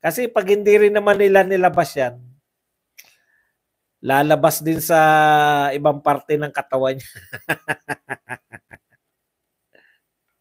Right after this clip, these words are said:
Ang linaw na kasi yun sa maisog, di ba?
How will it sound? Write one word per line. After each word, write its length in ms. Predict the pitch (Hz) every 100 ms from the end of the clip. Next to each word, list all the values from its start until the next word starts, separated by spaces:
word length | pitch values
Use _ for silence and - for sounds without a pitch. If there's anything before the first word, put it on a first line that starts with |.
| _ - - - _ _ _ _ _ _ -
Ang 140 | 170 220
linaw 340 | 233 233 226
na 160 | 226 214
kasi 320 | 202 208 214
yun 80 | 208
sa 80 |
maisog, 560 | 196 202 180 170 190 165
di 160 | 131 120
ba? 320 | 117 127